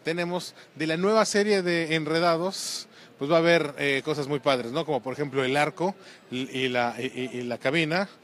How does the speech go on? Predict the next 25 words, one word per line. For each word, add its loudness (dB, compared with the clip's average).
Va 2
a 4
haber 0
también, -4
este, -4
a -12
juegos 0
de 0
actividades 0
y 0
hay, 2
hay, 0
hay, 0
hay, 0
este, -4
figuras -2
de -6
acción. -2
Estas 2
estarán 0
disponibles -2
en -4
Disney, -8
me -20
parece. -6